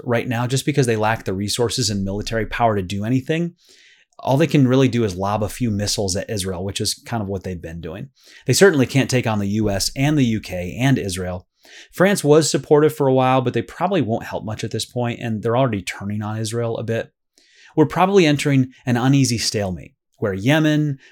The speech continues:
Hezbollah, and Lebanon, and possibly Iran launch cruise missiles at Israel every now and then, and Israel and the U S will shoot most of them down. Maybe some will get through occasionally. Israel will strike back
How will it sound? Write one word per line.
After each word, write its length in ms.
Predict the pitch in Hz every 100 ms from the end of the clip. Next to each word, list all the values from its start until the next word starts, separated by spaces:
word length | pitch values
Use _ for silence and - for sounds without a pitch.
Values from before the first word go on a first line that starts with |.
| _ -
Hezbollah, 500 | 127 127 135 131 120
and 100 | 104
Lebanon, 500 | 117 135 131 127 120
and 140 | 101
possibly 460 | - 127 127 120 110
Iran 480 | 98 104 113 113 110 - -
launch 320 | 110 104 -
cruise 240 | - 143
missiles 400 | 123 120 131 110
at 80 | 107
Israel 480 | 110 104 107 107 -
every 240 | 135 139 135
now 240 | 113 117
and 120 | 107
then, 360 | 95 104 135 135 _ _ -
and 160 | 120
Israel 380 | 139 131 139 135
and 80 | 120
the 80 | 117
U 180 | 120
S 220 | 117 117 -
will 220 | 107 98
shoot 300 | - - 131
most 240 | 110 113 -
of 80 |
them 140 | 143 147
down. 320 | 127 127 120
Maybe 200 | 101 123
some 220 | 127 143
will 80 | 156
get 160 | 170 147
through 320 | 147 143 170
occasionally. 640 | - 113 107 95 110 143 - _ _ _ _ _
Israel 360 | 143 131 135 123
will 100 | 113
strike 380 | - - 131 135
back 300 | 113 143